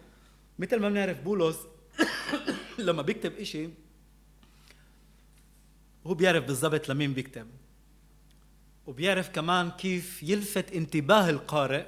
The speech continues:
صاحب الرسالة إنه يطلع حواليه وين هو موجود في المكان الجغرافي، حتى يقدر يدرك، يعني، كيف بيقولوا، بي يعني بمستوى، بمستوى،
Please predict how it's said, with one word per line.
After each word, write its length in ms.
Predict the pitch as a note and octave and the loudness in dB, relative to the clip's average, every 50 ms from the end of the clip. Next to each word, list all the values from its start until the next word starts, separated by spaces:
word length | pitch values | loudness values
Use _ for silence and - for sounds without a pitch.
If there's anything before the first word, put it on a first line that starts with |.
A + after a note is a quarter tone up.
| - - | -8 -14
صاحب 400 | - - F3 E3+ - - D3+ C3+ | -10 -6 -6 -6 -6 -6 -8 -8
الرسالة 600 | D3 C#3 C#3 C#3 - - D#3+ D3+ D#3 F3 G3 G3 - - - - - - - - - - - - _ _ - | -8 -8 -8 -8 -8 -6 -4 -4 -4 -4 -6 -8 -10 -14 -20 -20 -20 -20 -20 -20 -20 -20 -20 -20 _ _ -2
إنه 100 | D3 D3 | 0 0
يطلع 320 | C#3+ C#3 - F#3+ G3+ G3 | 2 4 6 8 8 8
حواليه 380 | F3+ - - D#3+ D#3+ E3+ F3+ F#3 | 8 8 6 2 4 4 4 2
وين 180 | E3+ E3 D#3+ D#3+ | 2 0 0 -2
هو 100 | E3 E3 | -2 -4
موجود 460 | D#3+ D3 C#3 B2+ B2+ E3+ F3+ E3+ C#3 | -4 -4 -4 -2 -2 -2 -2 -2 -4
في 140 | - - D3 | -6 -6 -4
المكان 400 | C#3 C#3 C3+ C3+ - D#3 D#3+ D#3 | -2 -2 -2 0 0 0 2 2
الجغرافي، 720 | C#3+ B2 B2+ C#3 B2+ C3 C#3 D3+ C#3+ - - - C3 C3+ - - - - - - - - - - - - - - - - - - - - - | 0 0 0 0 2 2 4 2 2 2 -2 -8 -12 -14 -16 -20 -20 -20 -20 -20 -20 -20 -20 -20 -20 -20 -20 -20 -20 -20 -20 -20 -20 -20 -8
حتى 240 | - - D#3+ - E3 | -4 -4 0 2 2
يقدر 340 | F3+ A3 F#3 D#3 F3+ E3+ | 2 4 4 4 4 4
يدرك، 680 | D#3 C#3+ D3+ A3 F#3 E3 F3 E3+ F3 F3+ F3+ - - - - - - - - - - - - - - - | 4 4 4 4 6 6 4 4 4 4 2 -2 -14 -18 -20 -20 -20 -20 -20 -20 -20 -20 -20 -20 -10 -4
يعني، 800 | C#3+ C#3+ C#3+ C#3+ C#3+ C#3 C#3 D3 C#3+ C#3+ C#3+ C#3 C#3 C3+ C3 C3 C3+ - - - | -2 0 2 2 2 2 2 0 -2 -2 -2 -2 -4 -4 -6 -8 -12 -18 -16 -12
كيف 160 | - D#3+ C#3+ | -10 -10 -8
بيقولوا، 680 | C#3 D#3 D3+ C3 B2+ C3 B2+ B2 B2 B2 A#2+ A#2 A#2+ A#2+ B2 - - - | -6 -6 -4 -4 -4 -4 -4 -6 -8 -10 -10 -12 -14 -16 -20 -20 -18 -12
بي 260 | - C3 A#2+ G#2+ - - - - - _ - - - - - - - - - - - - - - - - - - - - - - | -10 -10 -10 -10 -14 -20 -20 -20 -20 _ -20 -20 -20 -20 -20 -20 -20 -20 -20 -20 -20 -20 -20 -20 -20 -20 -20 -20 -20 -20 -16 -10
يعني 440 | C3 C3 C3 C3 C3+ C3+ C3+ C3 B2+ | -8 -6 -4 -2 -2 0 0 -2 -2
بمستوى، 1040 | A#2+ C3 C3+ D#3+ G3+ G3+ - - G3 F#3 E3+ F3+ F3 E3+ D#3+ D#3+ D3 C#3+ C#3+ D#3+ F3 - - - - - - _ - - - C#3 | -4 -2 0 2 2 2 4 6 6 6 8 8 8 8 8 8 6 2 0 -6 -12 -16 -20 -20 -20 -20 -20 _ -20 -20 -8 -4
بمستوى، 840 | C3+ C3+ D#3+ F#3+ F#3+ - - E3 D#3+ D#3+ D#3 D3+ D3+ D#3 D#3+ | -2 -2 0 0 -2 0 0 2 4 6 6 6 6 4 0